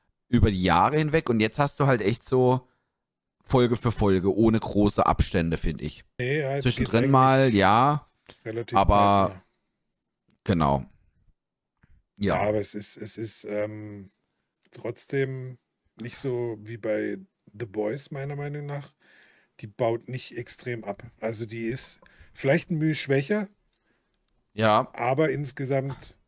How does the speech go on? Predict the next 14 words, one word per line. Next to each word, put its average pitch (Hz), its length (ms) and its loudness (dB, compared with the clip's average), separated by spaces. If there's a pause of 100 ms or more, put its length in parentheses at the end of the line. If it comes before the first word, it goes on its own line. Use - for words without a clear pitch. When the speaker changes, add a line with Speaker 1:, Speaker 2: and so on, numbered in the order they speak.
(440)
Speaker 2:
bockstark. 170 460 -10
Speaker 1:
Es - 140 -6
ist 147 140 -6
halt 151 160 2
sehr 139 320 4
viel 139 260 0
Storytelling 101 720 0
in 82 140 0
der 78 120 0
Speaker 2:
Ja, 78 100 0
Speaker 1:
Staffel - 200 -2
Speaker 2:
gut, 143 80 -2
Speaker 1:
jetzt 80 160 -4
Speaker 2:
okay, - 140 -4